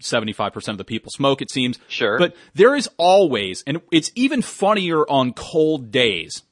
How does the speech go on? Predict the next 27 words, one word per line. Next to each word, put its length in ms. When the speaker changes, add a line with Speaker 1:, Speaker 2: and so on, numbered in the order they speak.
Speaker 1:
you 80
know, 100
like, 200
where 120
it's, 280
like, 180
<laughs> 40
five, 280
ten 180
degrees. 300
All 260
these 260
miserable 600
bastards, 600
there's, 220
like, 160
thirty 460
people 520
all 240
huddled 440
together 580
underneath 380
this 200
one 300
little 220
smoker's 640
hut. 340